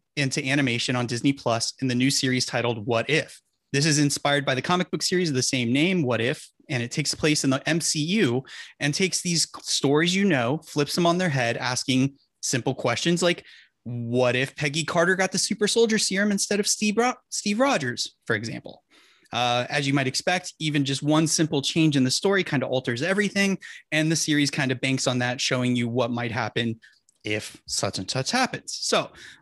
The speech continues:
all that kinda comes on the heels of Loki, which we discovered a couple weeks ago or three weeks ago now,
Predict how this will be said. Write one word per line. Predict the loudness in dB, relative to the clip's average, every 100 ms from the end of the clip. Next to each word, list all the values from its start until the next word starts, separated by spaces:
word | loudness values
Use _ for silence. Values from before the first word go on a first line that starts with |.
| -2
all | 2 4
that | 2 0 -8 _ _
kinda | -4 0 2
comes | 2 2 2
on | 2
the |
heels | 2 2 2
of | 4
Loki, | 4 2 -2 -4
which | -2 -2
we | 0
discovered | 0 0 0 0 -2
a |
couple | -2 -2
weeks | -2 -4
ago | 0 2
or | 2 -2
three | -2 -2
weeks | -2 -4
ago | -2
now, | 0 0